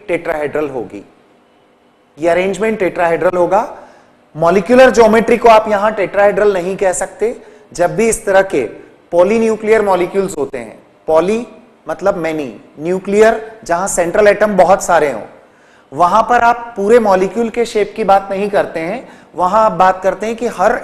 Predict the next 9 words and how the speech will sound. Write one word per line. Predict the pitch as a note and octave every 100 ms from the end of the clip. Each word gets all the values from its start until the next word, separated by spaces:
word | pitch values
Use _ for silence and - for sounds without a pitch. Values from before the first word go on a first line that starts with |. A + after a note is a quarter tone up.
| -
individual | E3 E3 F3 E3 G3 A#3+
atom | G3 - F#3+
के | G3+
आसपास | F#3 C#3+ - C3 A2 - - _ _ _
जो | C3+ F#3 G3+
जो | B3
atoms | A#3+ G#3 G#3+ G#3+
bonded | E3+ F3+ F3+ G3 F3
हैं, | C3 -